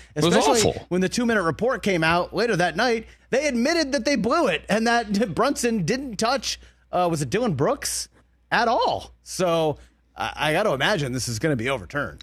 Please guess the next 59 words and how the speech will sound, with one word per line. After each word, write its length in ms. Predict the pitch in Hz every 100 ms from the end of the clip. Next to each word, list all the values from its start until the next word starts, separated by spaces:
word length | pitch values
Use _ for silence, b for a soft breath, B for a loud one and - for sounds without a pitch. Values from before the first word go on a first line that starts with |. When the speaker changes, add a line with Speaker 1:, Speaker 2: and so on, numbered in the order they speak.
| 107
Speaker 1:
I, 120 | 120
I 120 | 120
will 180 | 131 170
say 180 | - 151
this: 180 | 131 -
the 140 | 127
N 80 | 127
B 160 | 123 120
A 240 | 117 117
with 300 | 87 107 104
their, 520 | 104 98 95 92 92
um, 180 | 95 85
post-game 480 | 95 117 - 113 104
reports, 640 | 90 - 110 107 - - - _ _
they 260 | 98 110 110
are, 280 | 104 98 101 - _ _ _ -
they're 200 | 127 131
ahead 220 | 95 110
of 100 | 104
everyone 440 | 107 110 113 120 110 _ _ _ _
with 160 | 101 101
the 80 |
other 160 | 110 113
leagues 500 | 104 104 107 104 - - _ -
when 120 | 110
it 80 | 98
comes 220 | 117 104
to 40 | 95
saying, 200 | 110 120
"Yep, 160 | 180 -
nope, 180 | 180 220 - 170
we 80 |
screwed 240 | 175 208 208
up. 260 | 175 -
Shouldn't 260 | - 175 175
have 60 | 165
been 80 |
that. 240 | 151 135 -
Speaker 2:
Yeah. 280 | 120 160 180 - -
Speaker 1:
Shouldn't 220 | - 165
have 80 | 165
been 140 | 147
that." 300 | 113 110 - B B _
Um, 300 | 104 107 104 -
and 120 | 123
I, 60 | 131
and 160 | 127 131
I 60 |
think 260 | 131 151 131
the 100 | 113
other 160 | 120 120
sports, 380 | - 143 156
and 100 | 156
that 100 | 147
includes 360 | 151 139 156 113
the 100 | 110
N 80 | 92
F 140 | 85
L, 260 | 82 92